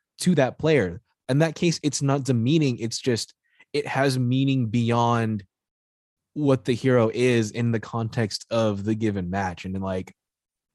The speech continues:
another thing with, like, the swearing is, like, I swear all the time. I have no problem with profanity in general, but, like, there is a time and place, and this is clearly not the time and place to be swearing, like, every five seconds.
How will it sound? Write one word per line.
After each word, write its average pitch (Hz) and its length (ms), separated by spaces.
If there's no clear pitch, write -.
another 247 260
thing 226 120
with, 190 260
like, 127 120
the 135 100
swearing 123 380
is, 104 100
like, 104 180
I 147 80
swear 147 360
all 131 120
the 135 80
time. 120 240
I 123 60
have 110 120
no 110 160
problem 110 460
with 107 180
profanity 104 800
in 110 200
general, 143 520
but, 139 220
like, 131 400
there 180 240
is 240 120
a 180 80
time 139 300
and 110 180
place, 98 460
and 143 160
this 170 160
is 185 120
clearly 120 440
not 107 480
the 123 80
time 113 240
and 110 140
place 113 240
to 107 100
be 107 80
swearing, 107 500
like, 107 180
every 113 260
five 104 500
seconds. 135 580